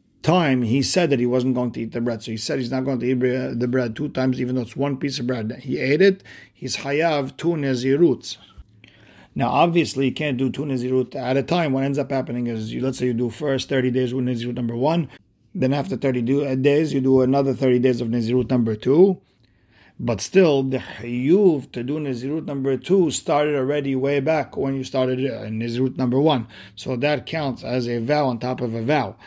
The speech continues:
And, uh, the Rishonim explain this only works by Nazirut, not by any other v-, type of vow.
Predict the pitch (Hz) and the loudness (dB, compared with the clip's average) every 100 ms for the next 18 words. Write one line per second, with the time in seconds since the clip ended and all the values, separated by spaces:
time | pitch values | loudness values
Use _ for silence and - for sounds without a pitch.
0 | - - - 127 120 113 - 120 123 131 | -20 -20 -8 -6 -4 -4 -4 -2 0 0
1 | 135 127 156 120 - 135 127 127 135 123 | 0 -2 -4 -4 -4 -2 -2 -2 -2 -2
2 | 123 123 120 120 113 113 160 175 135 127 | -4 -6 -4 -4 -4 0 0 0 -2 -2
3 | 113 117 156 127 131 131 120 117 120 123 | -2 -4 -4 0 0 0 -2 -4 -4 -4
4 | 117 113 127 175 139 123 117 135 113 98 | -6 -4 -6 -4 -4 -4 0 0 0 -4